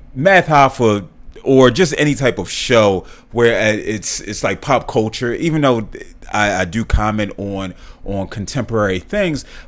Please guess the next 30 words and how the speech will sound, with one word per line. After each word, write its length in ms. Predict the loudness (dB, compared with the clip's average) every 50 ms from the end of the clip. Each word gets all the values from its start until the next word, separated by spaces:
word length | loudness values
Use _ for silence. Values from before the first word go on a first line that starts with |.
| -2 0
but 100 | 2 4
I 80 | 4
found 380 | 2 2 -2 -2 -2 -2 -2 -4
this 100 | -4 -6
because 160 | -4 0 2
I've 160 | 2 2 4
never 200 | 2 2 2 2
watched 360 | 0 2 2 2 2 0 -4 -8
his 120 | -10 -10
show. 260 | -8 -8 -6 -4 -2
I 100 | -2 -2
might 220 | -2 0 0 0 0
see 200 | -2 -4 -6 -6
clips 400 | -6 -2 -2 -2 -2 -2 -6 -8
on 260 | -6 -6 -4 -4 -4
the 160 | -4 -4 -4
internet 320 | -4 -4 -4 -4 -4 -4 -6
from 180 | -8 -10 -12
time 320 | -12 -10 -10 -8 -8 -8 -10
to 60 | -12
time, 460 | -10 -8 -6 -6 -4 -6 -6 -8 -10 -14 -18 -20 -20 -16 -8
but 140 | -6 -6 -6
sitting, 420 | -4 -2 0 0 0 0 0 -2
listening 480 | -2 -2 -4 -4 -4 -4 -6 -6 -6 -6
to 280 | -6 -4 -4 -2 -2 -4
full-length 840 | -6 -8 -6 -4 -2 -2 0 -2 -2 -2 -2 -2 -2 -4 -6 -10 -16 -14 -8 -6
interviews 680 | -4 -2 -2 -4 -4 -4 -4 -4 -4 -4 -6 -6 -8
of, 420 | -8 -6 -4 -4 -4 -4 -6 -8 -10 -16 -20 -18 -18 -18 -18 -20 -20 -20 -20 -20 -10 -6 -4
at 220 | -4 -4 -4 -4
times, 540 | -4 -2 0 2 2 2 2 0 -2 -4